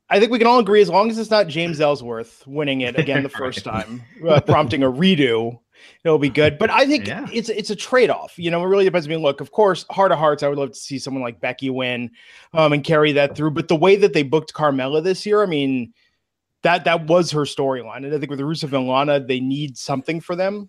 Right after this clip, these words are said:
Speaker 1: Um, I think this would be a good gimmick to put on them. It, but again, it depends on how they wanna go with it.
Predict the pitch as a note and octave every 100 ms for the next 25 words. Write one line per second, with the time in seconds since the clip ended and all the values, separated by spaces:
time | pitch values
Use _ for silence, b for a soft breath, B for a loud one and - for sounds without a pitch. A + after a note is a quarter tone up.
0 | - D#3 C#3+ C#3 C#3 - D3 D3+ C#3 C3+
1 | A2+ B2+ A2+ G#2 - C#3 D#3+ F3 - _
2 | _ _ _ _ C3 D3 D3+ E3+ - -
3 | D#3+ F3 E3+ F3 F#3 F#3+ - D#3 D3 F3
4 | - G#3+ A3+ D#3+ C#3 D#3 D3+ D3 C#3+ D3
5 | D#3 D#3+ D#2+ - -